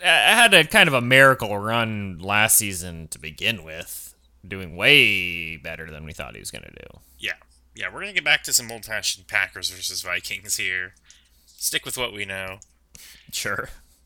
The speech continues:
Speaker 2: And, uh, look, you don't hold Aaron Rodgers down for too long.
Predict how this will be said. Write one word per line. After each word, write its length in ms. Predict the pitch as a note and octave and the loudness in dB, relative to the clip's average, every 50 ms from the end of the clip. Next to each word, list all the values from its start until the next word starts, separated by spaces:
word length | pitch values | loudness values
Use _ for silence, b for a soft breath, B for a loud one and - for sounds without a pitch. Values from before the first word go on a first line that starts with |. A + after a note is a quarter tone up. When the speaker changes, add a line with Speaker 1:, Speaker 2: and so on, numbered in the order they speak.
| _ _ - | _ _ -14
Speaker 2:
And, 260 | G2+ G2+ G2+ G2+ G2+ G2+ | -12 -12 -12 -10 -10 -6
uh, 360 | G2+ G2+ G2+ G2 G2 G2+ G2+ - - _ _ _ _ _ _ _ _ _ _ | -6 -4 -4 -4 -4 -6 -8 -12 -16 _ _ _ _ _ _ _ _ _ _
look, 300 | - A#2+ G#2+ - - - _ _ _ _ _ _ _ | -14 -14 -14 -14 -18 -20 _ _ _ _ _ _ _
you 100 | - C3 | -10 -8
don't 180 | E3 A#3+ A3+ C3+ | -6 -6 -6 -8
hold 220 | D3+ E3+ E3+ E3 D3+ | -8 -8 -4 0 2
Aaron 200 | C#3 B2 C#3 A#2 A2+ | 2 2 2 0 0
Rodgers 380 | G#2+ G#2 G#2 G2+ G2+ F#2 F2+ | -2 -2 -2 -4 -8 -10 -4
down 220 | G2 G2 F#2+ F#2 F2 | -2 -2 -2 -2 -4
for 100 | F#2+ F#2 | -8 -12
too 200 | - - F#2+ F2+ | -12 -12 -14 -16
long. 360 | E2+ D#2+ D#2 D2 C2+ B1+ | -18 -20 -20 -20 -20 -20